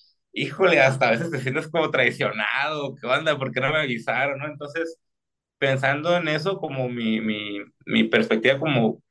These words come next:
seguidor, como fan, pues también pienso esto para, para la banda, porque,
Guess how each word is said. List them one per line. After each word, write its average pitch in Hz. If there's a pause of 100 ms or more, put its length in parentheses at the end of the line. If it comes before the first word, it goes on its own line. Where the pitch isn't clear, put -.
(240)
seguidor, 117
como 113
fan, - (300)
pues 127
también 120 (120)
pienso 131
esto 135
para, 101
para 101
la 98
banda, 113
porque, 113